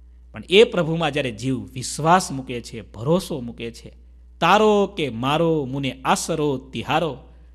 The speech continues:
પ્રભુ તું સુખ આપે તો પણ મને મંજૂર અને તું દુઃખ આપે તો પણ મને મંજૂર." ગુરુજી વાત કરે છે ને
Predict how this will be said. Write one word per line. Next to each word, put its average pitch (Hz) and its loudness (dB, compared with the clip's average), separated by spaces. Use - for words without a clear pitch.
પ્રભુ 170 2
તું 262 0
સુખ 247 -2
આપે 220 4
તો 139 -2
પણ 196 0
મને 175 0
મંજૂર 147 -2
અને 123 -8
તું 110 -14
દુઃખ 175 0
આપે 160 0
તો 135 -4
પણ 269 4
મને 208 2
મંજૂર." 165 -2
ગુરુજી 156 0
વાત 151 -2
કરે 156 -2
છે 165 -6
ને 123 -6